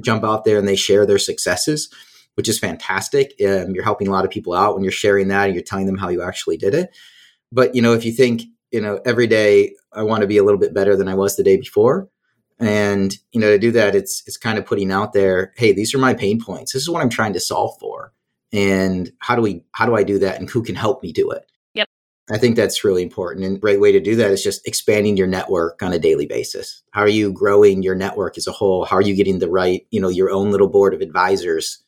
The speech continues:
Speaker 1: you know, in place and, you know, engaging with the right people to help, you know, make not just, you know, your business successful, but you as a person successful as well. So,
Speaker 2: Nice.
Speaker 1: I mean, that's anybody, if you ever wanna talk, right? I, this is what I do. I talk to brands all day, every day. So I, I love these conversations.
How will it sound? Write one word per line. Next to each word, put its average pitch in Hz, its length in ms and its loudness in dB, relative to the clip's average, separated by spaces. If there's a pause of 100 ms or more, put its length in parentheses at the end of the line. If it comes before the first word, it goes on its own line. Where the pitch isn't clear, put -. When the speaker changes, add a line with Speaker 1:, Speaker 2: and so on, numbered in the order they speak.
(460)
Speaker 1:
you 98 100 0
know, 82 180 0
in 92 220 -2
place 95 600 0 (160)
and, 95 480 -6 (280)
you 117 80 2
know, 107 100 2
engaging 110 440 2
with 92 120 -2
the 101 80 2
right 95 220 0
people 98 480 -2
to 104 60 -8
help, - 280 -6 (160)
you 95 100 -6
know, 90 200 -10
make 104 260 -6
not 147 140 -2
just, - 320 -6
you 113 80 -4
know, 90 80 -6
your 90 140 -4
business 104 340 0
successful, - 500 -8
but - 160 -8
you 95 140 6
as 80 80 -2
a 92 60 -8
person - 360 -8
successful - 520 -6
as - 120 -6
well. - 240 -10 (320)
So, - 140 -16
Speaker 2:
Nice. - 380 -14 (100)
Speaker 1:
I 147 40 -4
mean, 139 120 0
that's 156 220 0
anybody, 127 500 0
if 120 160 -2
you 127 60 6
ever 127 140 2
wanna 113 200 0
talk, 127 480 -2
right? 104 140 0 (340)
I, 110 60 -8
this 120 200 2
is 127 80 -4
what 120 140 0
I 98 140 0
do. 98 100 0
I 98 120 0
talk 98 200 -4
to 101 100 -2
brands 95 320 0
all 90 140 0
day, 92 140 2
every 90 160 0
day. 92 140 0
So 98 120 -2
I, 92 180 0
I 113 60 -2
love 98 220 4
these 95 160 0
conversations. 95 840 -2